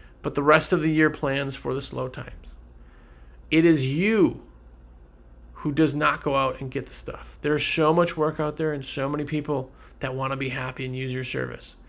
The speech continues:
They just haven't seen it yet. It's your job now to prove to everyone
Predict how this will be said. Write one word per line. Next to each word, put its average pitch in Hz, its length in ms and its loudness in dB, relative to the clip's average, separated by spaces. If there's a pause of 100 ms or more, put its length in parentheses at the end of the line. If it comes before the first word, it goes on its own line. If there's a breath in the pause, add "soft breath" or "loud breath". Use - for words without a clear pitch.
(260 loud breath)
They - 80 -10
just 127 200 -6
haven't 131 220 -4
seen 139 220 -4
it 131 140 -10
yet. - 180 -12 (1040 loud breath)
It's 131 200 -2
your 165 200 6
job 175 240 6
now 151 460 4
to - 160 -2
prove 165 340 4
to 170 140 0
everyone 131 600 0